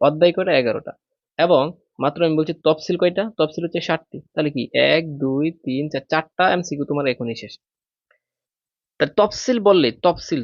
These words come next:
তফসিল বললেই সাত। তফসিল কয়টা? সাতটা। তফসিল কয়টা? সাতটা। এরপরে দেখো সংবিধান দিবস বলছিলাম, এটা বর্তমানে বাতিল, এটা আনছি এই কারণে যাতে তোমরা বুঝতে পারো। ঠিক আছে, এটা বাতিল, এটা পড়ার দরকার নেই যেখানে এটা করে।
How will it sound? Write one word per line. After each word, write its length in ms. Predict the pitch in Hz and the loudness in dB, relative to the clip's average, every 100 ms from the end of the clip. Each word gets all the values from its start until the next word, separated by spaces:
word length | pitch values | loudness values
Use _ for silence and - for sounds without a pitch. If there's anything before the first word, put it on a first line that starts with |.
| - | 0
তফসিল 320 | 160 160 175 170 | -2 0 -6 -2
বললেই 240 | 170 170 | -2 -2
সাত। 300 | 190 147 113 - _ _ _ - | -4 -4 -6 -8 _ _ _ -4
তফসিল 240 | - 175 | -4 0
কয়টা? 260 | 208 208 117 117 - - | 2 2 -2 -4 -12 -4
সাতটা। 280 | 123 - - | -4 -6 -6
তফসিল 240 | 135 - 175 | -4 -4 -2
কয়টা? 240 | 190 214 302 - | -2 0 -4 -8
সাতটা। 280 | - 131 - 131 _ _ - | -10 -10 -12 -20 _ _ 0
এরপরে 260 | 208 208 147 | 0 2 2
দেখো 160 | 120 117 | 2 -2
সংবিধান 460 | - 170 165 165 156 | 0 2 4 4 4
দিবস 200 | 143 135 | 0 0
বলছিলাম, 320 | 139 131 127 | -2 -4 -6
এটা 140 | 120 120 | -4 -4
বর্তমানে 360 | 123 123 131 | -4 -4 -6
বাতিল, 320 | 123 151 151 127 | 0 0 0 -6
এটা 160 | 143 123 | -4 -2
আনছি 220 | 120 120 147 | -2 -2 -4
এই 100 | 117 | -2
কারণে 200 | 117 156 117 107 | -4 -2 -4 -4
যাতে 140 | - | -10
তোমরা 220 | 107 107 | -10 -8
বুঝতে 280 | 104 120 - | -6 -8 -10
পারো। 160 | - - _ _ _ _ - | -14 -16 _ _ _ _ -4
ঠিক 100 | 185 | -2
আছে, 120 | 214 | 0
এটা 140 | 165 147 | 0 2
বাতিল, 240 | 151 131 | 0 -2
এটা 140 | 113 - | -8 -6
পড়ার 240 | - 151 | -4 -2
দরকার 220 | 131 - 104 | -2 -4 -10
নেই 100 | 110 | -8
যেখানে 180 | 104 104 | -8 -8
এটা 140 | 104 | -10
করে। 160 | - | -14